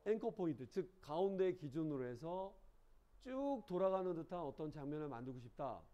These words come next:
할 때 이렇게 체크해 주시게 되시면 되면 아주 깔끔한 뭐 회전 돌기라든가 요런 파트를 만들 수가 있습니다. 요거 많이 보시는 그림이죠. 꽃그림 같은 거 보여서 "감기 조심하세요." 할 때 많이 보이던 표시.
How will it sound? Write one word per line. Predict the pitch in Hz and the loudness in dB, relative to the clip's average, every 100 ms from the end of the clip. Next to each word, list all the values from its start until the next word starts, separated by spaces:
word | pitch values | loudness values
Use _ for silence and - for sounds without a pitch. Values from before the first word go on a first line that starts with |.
| - - - - - | -20 -20 -20 -20 -10
할 | 180 175 | -6 0
때 | 175 127 | 0 0
이렇게 | 143 151 | -2 -6
체크해 | - 208 202 160 | -8 -4 -2 -2
주시게 | 156 139 | -6 -8
되시면 | 127 107 117 110 | -8 -8 -10 -6
되면 | 139 170 247 - - - | -6 -6 -8 -12 -20 -20
아주 | - 131 - | -12 -12 -10
깔끔한 | - 190 202 135 123 202 - - - - - - - | -10 -8 -6 -6 -8 -12 -16 -20 -20 -20 -20 -20 -10
뭐 | 110 117 117 113 113 | -4 0 0 -2 -4
회전 | 214 233 202 | -2 0 0
돌기라든가 | 160 131 123 110 101 101 110 92 92 | -2 -2 -4 -6 -8 -10 -10 -10 -8
요런 | 113 139 | -2 -2
파트를 | 131 135 - 131 110 | -2 -8 -4 -4 -4
만들 | 90 107 120 | -6 -8 -10
수가 | - 110 | -8 -6
있습니다. | 98 - 90 85 - - - - - - - | -6 -10 -14 -14 -20 -20 -20 -20 -20 -20 -4
요거 | 175 | 0
많이 | 180 151 180 | 2 2 0
보시는 | 175 180 185 156 - | -2 0 0 0 -4
그림이죠. | 165 156 135 143 151 92 - - - - - _ - - | -4 -2 -2 -6 -10 -12 -20 -20 -20 -20 -20 _ -20 -16
꽃그림 | - 233 269 240 | -10 -4 -2 0
같은 | 196 151 139 | 0 -2 -6
거 | 120 | -4
보여서 | 104 101 165 101 - | -6 -6 -10 -14 -10
"감기 | 160 170 180 | -6 -4 -4
조심하세요." | 156 - 143 131 - 131 127 120 | -6 -8 -10 -12 -10 -10 -10 -12
할 | 101 | -14
때 | 107 | -14
많이 | 90 90 | -14 -14
보이던 | 90 92 87 95 170 - - - - - - | -16 -16 -16 -16 -18 -20 -20 -20 -20 -20 -10
표시. | - 170 107 | -6 -4 -6